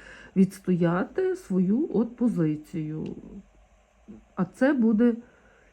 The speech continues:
не дуже приємно, тому що настрій гарний, все чудово. От, на-, швидше за все, не зійдетесь на ціні. М, можливо, по часу не влаштовувати будуть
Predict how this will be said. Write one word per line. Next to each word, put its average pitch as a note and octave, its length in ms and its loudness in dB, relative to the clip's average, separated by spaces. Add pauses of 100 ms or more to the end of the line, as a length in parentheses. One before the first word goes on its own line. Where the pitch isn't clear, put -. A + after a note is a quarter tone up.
(380)
не A3+ 260 8
дуже G#3 280 6
приємно, D4+ 540 4
тому G#3+ 260 4
що A#3 180 0
настрій D4 520 2
гарний, A#3 800 4 (380)
все - 240 0
чудово. C4+ 880 2 (760)
От, E4 200 -4
на-, A#3+ 220 2
швидше D4 440 -6
за A3 100 -2
все, A#3 260 0
не B3+ 140 4
зійдетесь F3 640 0
на F3+ 120 2
ціні. F3 540 0 (1500)
М, F#3 280 2
можливо, F3 340 -2
по C4 140 -4
часу F#3 600 -4 (1500)
не E3 140 0
влаштовувати E3 720 -2
будуть E3 360 -4